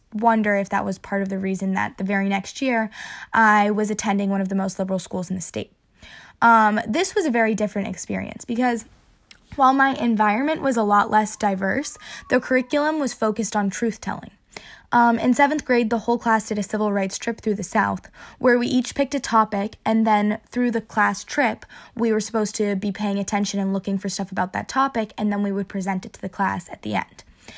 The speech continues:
Um, the focus that I chose was young people in the movement,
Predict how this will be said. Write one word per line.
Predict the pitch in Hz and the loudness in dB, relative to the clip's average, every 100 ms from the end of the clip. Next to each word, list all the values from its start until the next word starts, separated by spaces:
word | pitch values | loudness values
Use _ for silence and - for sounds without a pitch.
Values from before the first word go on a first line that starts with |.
| - - - | -18 -12 4
Um, | 254 247 | 6 6
the | 247 | 4
focus | 302 302 427 | 2 2 0
that | 381 - | 2 2
I | 202 | 2
chose | 208 262 269 254 | 0 0 -2 0
was | 220 | -2
young | 202 226 254 | 2 2 2
people | 240 208 - - 214 - - - | 0 -4 -4 -4 -4 -8 -16 -4
in | 214 | 0
the | 202 | 2
movement, | 196 190 190 - | 0 -2 -2 -4